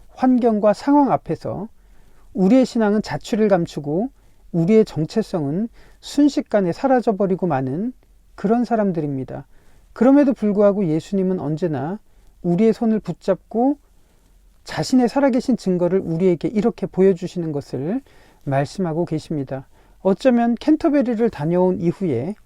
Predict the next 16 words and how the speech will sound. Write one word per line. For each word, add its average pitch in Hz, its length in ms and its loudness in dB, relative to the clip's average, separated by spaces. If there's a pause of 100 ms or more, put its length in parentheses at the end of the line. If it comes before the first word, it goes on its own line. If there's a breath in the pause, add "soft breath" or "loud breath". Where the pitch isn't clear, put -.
(240)
사람에게 254 560 0
실망해서 240 880 -2 (400 soft breath)
냉담해져 190 840 0
있을 190 340 -4
때조차 175 800 -2 (640)
예수님은 170 560 -2
우리의 170 320 0
손목을 240 640 0
이렇게 165 300 -6
잡고 220 560 -2 (340 soft breath)
하나님 262 540 0
나라가 165 580 -2 (360)
우리와 214 420 2
함께한다는 214 880 -2
증거를 175 960 -4 (760)
보여주시기 170 1120 -2